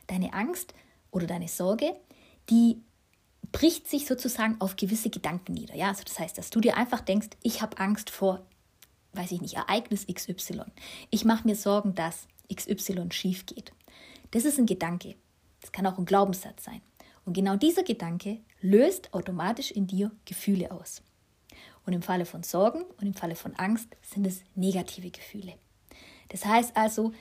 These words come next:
ja, du fühlst dich generell einfach sehr, sehr, sag ich mal, down. Du startest dementsprechend down vielleicht auch in den Tag. Dich begleitet dieses,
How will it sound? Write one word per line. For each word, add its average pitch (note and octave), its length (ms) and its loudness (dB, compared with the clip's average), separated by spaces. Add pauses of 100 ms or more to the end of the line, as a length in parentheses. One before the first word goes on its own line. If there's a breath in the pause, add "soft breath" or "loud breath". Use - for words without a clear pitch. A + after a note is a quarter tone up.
(580 loud breath)
ja, A#3+ 180 2
du G#3 100 -2
fühlst A#3+ 340 -2
dich G#3+ 120 -2
generell G3 520 2
einfach G3 320 -2
sehr, F#3 260 -4
sehr, E3+ 460 -4 (640)
sag - 160 -14
ich - 100 -12
mal, F#3 200 -10
down. A3 640 6 (300 loud breath)
Du G3+ 80 -6
startest F#3 400 0
dementsprechend E3+ 600 -4
down F3+ 200 0
vielleicht F3 320 -8
auch - 80 -12
in F3+ 80 -2
den F#3+ 160 2
Tag. G#3+ 540 0
Dich - 160 -10
begleitet G3 420 -2
dieses, F#3 380 -6